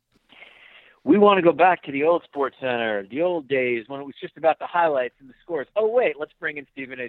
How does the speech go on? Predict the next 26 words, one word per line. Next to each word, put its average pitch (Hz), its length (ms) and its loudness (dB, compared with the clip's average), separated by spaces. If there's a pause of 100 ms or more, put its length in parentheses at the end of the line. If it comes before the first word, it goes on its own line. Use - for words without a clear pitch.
(120)
Smith, 113 220 -8 (360)
most 117 160 -18
personality-driven 107 920 -10
person 92 340 -16
on 90 160 -12
our 87 80 -14
network. 85 400 -20 (380)
Uh, 120 320 6
I'm 165 160 0
always 165 240 -2
amused 113 360 -18
by 98 200 -8
E 98 100 -10
S 95 80 -10 (100)
P 101 120 -16
N's 95 140 -18 (100)
decision-making, 87 760 -14 (560)
uh, 98 240 -2 (140)
when 107 120 -2
it 98 80 -2
comes 104 240 0 (140)
to 101 160 -6
Sports 120 340 -6
Center, 110 220 -2
'cause, 117 160 -4 (1120)
uh, 113 60 -10